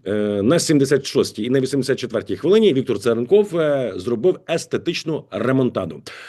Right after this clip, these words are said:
Пробив, е, двічі голкіпера басків і таким чином приніс, е, перемогу Жироні. Знову ж таки, першу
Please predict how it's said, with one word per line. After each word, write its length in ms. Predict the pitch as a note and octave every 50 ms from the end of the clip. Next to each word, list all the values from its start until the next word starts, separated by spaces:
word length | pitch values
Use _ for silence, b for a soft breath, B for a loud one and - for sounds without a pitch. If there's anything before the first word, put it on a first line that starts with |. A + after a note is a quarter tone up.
| B B B B
Пробив, 460 | - F#3+ F#3 E3+ A3 A3 F#3+ A#2+ C3
е, 460 | E3 D3+ D3+ D3 D3 C#3+ C#3 B2+ G#2+ F2+
двічі 640 | F2 F2+ C#3 D3+ F3+ - - - - G#2 E2 B1+ C2+
голкіпера 460 | - D3 D3 D3+ D#3 C#3 - A2+ A2
басків 520 | F#2+ C3+ F#3+ A3+ - - F#3 E3+ - - D3+
і 60 | D#3
таким 300 | D3+ B2 - C3 C3 B2
чином 260 | - G3+ G#3 G3+ E3+
приніс, 380 | C#3+ D3 D3+ E3 D#3+ - - -
е, 200 | C3+ B2 A#2 -
перемогу 720 | - - E3+ E3+ F3+ F#3+ F#3+ G3 G3 F3 F3 F#3+ F#3 F3+ - _ -
Жироні. 500 | E2 E2+ C3 D3 C3+ A#2 G2 F2+ D2+ b b b b b b
Знову 300 | G2 F#2+ G2+ C#3+ D3+ A2+
ж 80 | G2+ -
таки, 180 | A#2 - -
першу 500 | - - F3+ G3 F3 - - F#3+ F#3 -